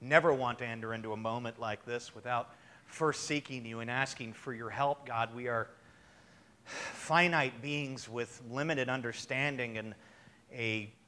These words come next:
strong propensity to sin, to distraction, Lord, and, and we desperately need your help in this moment. I need your help to proclaim your truth, to be a vessel that you may use, God. So come,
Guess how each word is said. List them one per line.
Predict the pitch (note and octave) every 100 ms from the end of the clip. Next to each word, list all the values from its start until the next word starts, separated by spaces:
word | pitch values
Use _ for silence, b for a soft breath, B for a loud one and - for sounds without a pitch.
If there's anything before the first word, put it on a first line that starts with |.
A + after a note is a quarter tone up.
| _ -
strong | - - D3 D#3 E3+ F3+ D3 A#2
propensity | - B2 - D3 D3+ B2 A2+
to | G#2
sin, | G2+ - C#3 B2+ G#2+ - - b b b b b -
to | C3
distraction, | A#2+ - - C3 C3+ - C3+ A2+ A2
Lord, | G#2 G2+ G#2
and, | G#2
and | A#2 A2+
we | A#2+
desperately | A#2 A2+ C3+ D3 D3+ - A#2 B2+
need | A#2 A2+ G#2
your | G#2
help | A2+ A2+
in | A2+ G#2+
this | G#2 -
moment. | A2 A#2+ A2 -
I | D#3 F#3+
need | D3+ B2 -
your | G#2
help | G2+ A2+ G#2 - b b b b b b -
to |
proclaim | - C3 - D3+ D3 B2
your | A2
truth, | - D#3 D3+ -
to | A#2
be | A#2+
a | A2
vessel | B2+ D3 - A#2
that | A#2 C#3
you | C3+
may | B2+
use, | G#2+ A2 D3 D3 G#2+ F2+ -
God. | G#2 F#2+ F#2+
So | -
come, | A2+ - F3